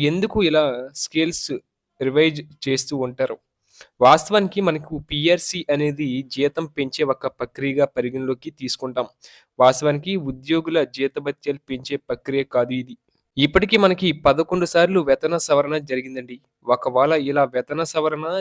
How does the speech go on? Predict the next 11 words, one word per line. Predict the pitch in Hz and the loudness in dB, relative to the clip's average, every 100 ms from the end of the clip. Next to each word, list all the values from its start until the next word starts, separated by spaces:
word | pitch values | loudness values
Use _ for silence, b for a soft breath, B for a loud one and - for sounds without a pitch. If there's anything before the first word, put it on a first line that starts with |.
| 165 - | -8 -2
జరగకుండా | 135 147 151 156 151 170 | -2 0 -6 -6 -4 -4
డిఏలు | 156 131 135 160 165 - | -4 -8 -2 -2 -2 -6
పెంచుకుంటూ | 143 143 - 147 147 147 | -10 -10 -10 -10 -10 -10
పోతే, | 139 135 139 120 127 b b b - | -6 -4 -2 -4 -6 b b b -12
ఇప్పుడు | 131 - 151 120 - _ | -2 2 2 0 -6 _
మీ | 127 135 131 | -6 -4 -4
బేసిక్ | 127 135 151 - 151 _ | -2 0 0 -6 -14 _
పే | 151 147 131 - 123 | -4 -2 -2 -8 -8
నాలుగైదు | 123 127 147 147 147 143 123 - _ _ | -2 0 0 0 -2 -2 -8 -8 _ _
అంకెలలో | 131 143 151 156 151 151 | -6 -4 -4 -4 -2 -4
కాకుండా | 151 139 - 143 | -2 -2 -2 -4